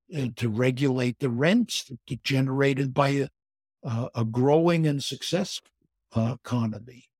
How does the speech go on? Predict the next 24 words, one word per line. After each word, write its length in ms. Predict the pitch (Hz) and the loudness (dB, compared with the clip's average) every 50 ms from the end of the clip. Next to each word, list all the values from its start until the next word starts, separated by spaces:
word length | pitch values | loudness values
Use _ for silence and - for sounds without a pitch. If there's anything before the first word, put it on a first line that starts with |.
| _ _ _ _ _ _ - | _ _ _ _ _ _ -4
And 180 | 147 123 123 | -2 0 2
that's 280 | 135 151 151 - - - | 2 0 0 -2 -4 -4
the 100 | 165 143 | -4 -4
phase 420 | - - 160 156 156 165 135 - | -2 0 0 2 2 0 0 -2
we're 220 | 139 151 147 151 151 | -4 -4 -2 -2 -2
in 120 | 156 147 | -2 0
now 240 | 143 160 - 101 98 | 0 0 2 2 0
with 220 | 95 170 147 - | 0 -2 -4 -4
the 100 | - 156 | -6 -8
tech 360 | - - - - 117 - - - | -8 -4 0 0 0 0 0 0
industry. 680 | - 240 190 147 156 135 - - - - 190 - - _ _ _ _ _ _ _ _ _ _ _ _ _ _ _ _ _ _ _ _ _ _ - | 0 0 0 0 -2 -4 -4 -6 -6 -6 -8 -8 -8 _ _ _ _ _ _ _ _ _ _ _ _ _ _ _ _ _ _ _ _ _ _ -2
It, 180 | 277 185 170 - _ _ _ _ | 0 0 0 0 _ _ _ _
it 280 | - 170 160 160 131 120 | -2 -2 -2 -2 -4 0
benefited 880 | 127 147 165 202 233 226 - - 175 165 156 147 160 165 165 156 - | 2 4 4 4 4 2 0 0 0 0 2 2 0 -4 -4 -8 -12
from 500 | - - 147 143 139 139 139 139 139 - - | -8 -2 0 2 2 2 2 -2 -6 -8 -4
the 140 | 180 131 127 | 0 0 2
relatively 800 | 123 131 143 156 165 170 170 165 151 131 123 131 139 131 127 | 4 4 4 4 4 4 2 2 0 0 0 2 2 4 4
open 840 | 127 131 143 151 156 - _ - 151 143 131 131 127 127 127 123 117 113 _ _ _ _ _ _ _ _ _ _ _ _ - | 4 4 4 2 -2 -6 _ 0 0 0 2 2 0 -2 -2 -4 -6 -10 _ _ _ _ _ _ _ _ _ _ _ _ -6
market 640 | 123 127 127 131 139 160 175 156 - 147 127 - - | -2 0 2 4 4 4 2 2 0 -2 -2 0 0
that 220 | 143 131 120 - | 0 0 0 0
the 100 | - 123 | -2 -2
U 360 | 113 117 139 143 135 127 120 | 0 2 0 0 2 2 2
S 540 | 127 147 147 - - - - - - - - _ _ _ _ _ _ _ _ _ _ _ _ _ | 2 2 2 0 -2 -4 -4 -6 -8 -10 -14 _ _ _ _ _ _ _ _ _ _ _ _ _
had 720 | - 131 135 139 139 139 143 139 120 113 110 113 151 - | -2 0 0 2 2 0 0 0 -2 -4 -6 -8 -10 -12